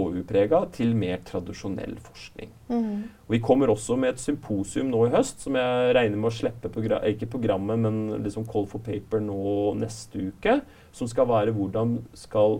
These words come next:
Speaker 1: norsk film- og T V-bransje forholde seg til A I, og
Speaker 2: Mm.
Speaker 1: hvordan bruker de A I i sine produksjoner. Ehm, og her skal vi ha keynotes og paneldebatter,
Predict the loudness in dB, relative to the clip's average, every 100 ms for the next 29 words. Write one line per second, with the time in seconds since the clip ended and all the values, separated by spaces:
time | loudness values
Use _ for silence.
0 | -2 -4 -6 -4 -4 -4 -2 0 0 0
1 | -6 -6 -6 -8 -14 -8 -4 -4 -4 -6
2 | -4 -6 -8 -12 -20 -14 0 2 2 0
3 | -2 -2 -2 -4 -8 -12 -6 -4 -6 -8
4 | -10 -12 -16 -12 -10 -10 -10 -10 -10 -12
5 | -12 -12 -12 -12 -14 -20 -20 -20 -20 -4
6 | 2 6 6 4 2 2 2 2 2 2
7 | 2 2 2 2 -2 -2 0 4 4 2
8 | -10 -18 -2 4 6 6 4 2 2 0
9 | -6 -4 -2